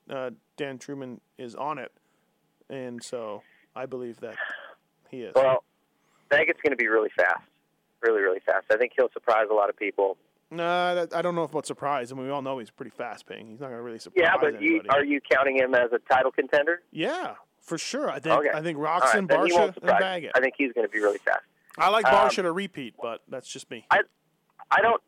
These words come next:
Speaker 2: I haven't seen him ride any Supercross, so this is just completely out of my rear end. But I'd really like to see Wharton do well. Um,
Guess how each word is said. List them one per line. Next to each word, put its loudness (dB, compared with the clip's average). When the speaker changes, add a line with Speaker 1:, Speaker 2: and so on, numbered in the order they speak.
Speaker 2:
I 4
haven't 0
seen 2
him 4
ride 4
any 0
Supercross, 2
so 4
this -2
is -16
just 0
completely -2
out 4
of 0
my 4
rear 4
end. -2
But 4
I'd 2
really 4
like 2
to -20
see 0
Wharton 2
do -2
well. 2
Um, 4